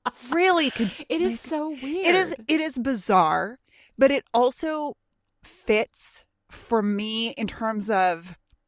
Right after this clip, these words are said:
Speaker 1: Xander's, like, Xander's limited understanding of what he wants. Like,
Speaker 2: Mm-hmm,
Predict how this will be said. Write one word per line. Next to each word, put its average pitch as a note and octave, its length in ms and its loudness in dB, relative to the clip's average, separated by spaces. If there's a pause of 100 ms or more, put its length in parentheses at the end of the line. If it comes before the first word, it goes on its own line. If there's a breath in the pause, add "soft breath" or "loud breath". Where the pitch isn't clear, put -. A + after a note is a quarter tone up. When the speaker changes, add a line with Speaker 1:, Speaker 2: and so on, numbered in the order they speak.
Speaker 1:
Xander's, G3 920 0 (100)
like, E3 280 -2 (680 soft breath)
Xander's C#4+ 560 -2
limited G3 500 0
understanding E3 640 -6
of D3+ 100 -10
what D#3 140 -12
he D3 200 -14
wants. D#3 840 -6 (240 soft breath)
Like, A3 240 4 (120)
Speaker 2:
Mm-hmm, B3 140 -4